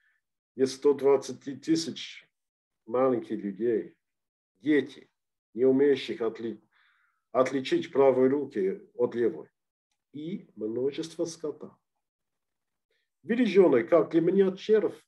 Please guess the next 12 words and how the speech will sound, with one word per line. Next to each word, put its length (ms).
важно, 460
большой 480
кит 280
важно, 480
интересно 760
для 200
меня. 360
И 100
множество 500
скота. 520
То 120
есть 220